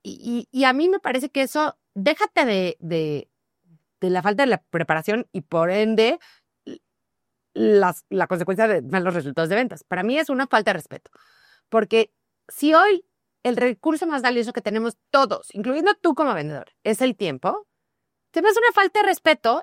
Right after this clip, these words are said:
llegar con un cliente sin haber investigado lo mínimo que podrías haber hecho sobre él. O sea, yo ahorita que estoy un poco volviendo al ruedo de temas de ventas, siempre que voy con un cliente, lo primero que le digo es,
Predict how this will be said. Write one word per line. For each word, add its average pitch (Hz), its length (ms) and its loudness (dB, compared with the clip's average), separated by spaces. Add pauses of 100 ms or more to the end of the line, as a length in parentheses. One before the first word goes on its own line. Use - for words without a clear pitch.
llegar 262 500 -2
con 330 180 -2
un 320 60 -2
cliente 254 600 -4
sin 226 240 -6
haber 247 340 0
investigado 254 680 -2 (640)
lo 277 220 4
mínimo 320 480 4
que 214 100 -2
podrías 196 560 0 (100)
haber 165 280 -2
hecho - 160 -10
sobre 135 280 -8
él. - 160 -20
O 175 60 -10
sea, 208 120 0
yo 226 120 2
ahorita 247 260 2
que 190 220 -8 (220)
estoy 175 220 -4
un 185 100 -6
poco 190 260 -4
volviendo 170 360 -2
al 170 60 -2
ruedo 160 440 0
de 147 220 -6
temas 151 300 -4
de 156 60 -4
ventas, 143 420 -4 (1200)
siempre 320 380 0
que 339 80 -4
voy 262 100 4
con 262 140 -2
un 247 60 -4
cliente, 240 300 0
lo 247 100 -2
primero 202 320 -2
que 226 80 -2
le 196 100 0
digo 196 220 -2
es, 196 360 -6